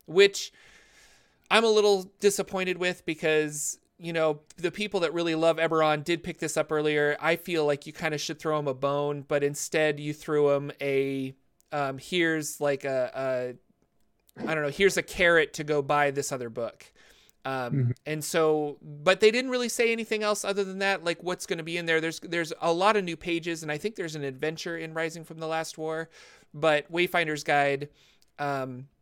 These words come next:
Speaker 1: will not have that, obviously. But I think a lot of the stuff that, uh, like, there's, there's a lot of information about, um, a city,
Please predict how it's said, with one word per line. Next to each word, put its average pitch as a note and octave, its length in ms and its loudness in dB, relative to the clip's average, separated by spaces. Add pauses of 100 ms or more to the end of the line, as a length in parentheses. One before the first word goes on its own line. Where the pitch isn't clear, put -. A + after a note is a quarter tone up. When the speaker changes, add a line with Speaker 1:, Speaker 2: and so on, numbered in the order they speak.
(500)
Speaker 1:
will D#3 120 0
not E3 200 2
have C#3 220 -2
that, D3+ 220 6
obviously. C3 600 -4
But D3 160 -2
I D#3 80 2
think A3+ 200 -6
a A3 60 -2
lot D#3 240 4
of D3 80 0
the C#3+ 80 -4
stuff D3+ 440 -4
that, C#3+ 340 -2
uh, C3+ 260 -4
like, D#3 200 -4
there's, F3 280 -2 (300)
there's E3+ 120 -2
a F#3+ 40 4
lot A#3+ 140 6
of G#3 60 4
information F3+ 520 -2
about, D3+ 400 2
um, C#3 280 -4
a C3+ 60 -8
city, C#3+ 600 0